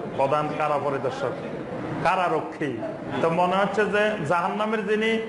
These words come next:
কারারক্ষী, ওনার নাম কি? মালেক। মনে হচ্ছে উনি মালেকের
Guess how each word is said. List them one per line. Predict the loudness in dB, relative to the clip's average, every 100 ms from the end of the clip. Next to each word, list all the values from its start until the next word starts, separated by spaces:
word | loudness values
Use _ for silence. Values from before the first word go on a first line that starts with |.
| -8 -10 -2
কারারক্ষী, | 0 2 2 2 0 -2
ওনার | 0 -2
নাম | 0 0 0 -2
কি? | -2 -4 -8 -8 -6 -4 -2 -2 -2 0 0 -2 -2 -4 0
মালেক। | 2 2 0 -4 -10 -16 -16 -10 -4
মনে | 2 4 4
হচ্ছে | 2 4
উনি | 4 4
মালেকের | 4 4 4 2